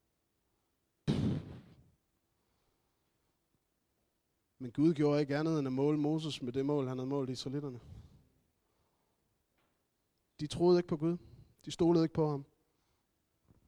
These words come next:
Og det her, det er ikke en sag om, at de bliver tilgivet eller ej.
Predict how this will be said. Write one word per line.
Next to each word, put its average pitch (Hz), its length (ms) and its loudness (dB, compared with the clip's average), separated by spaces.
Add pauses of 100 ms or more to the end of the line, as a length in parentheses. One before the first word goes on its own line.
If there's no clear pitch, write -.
(600)
Og - 80 -8
det 175 80 4
her, 190 120 8
det 180 100 8
er 190 40 12
ikke 202 100 8
en 202 60 4
sag 208 300 8
om, 170 100 4
at 147 160 2
de 160 80 0
bliver 139 120 2
tilgivet 180 480 4
eller 113 120 0
ej. 127 240 -2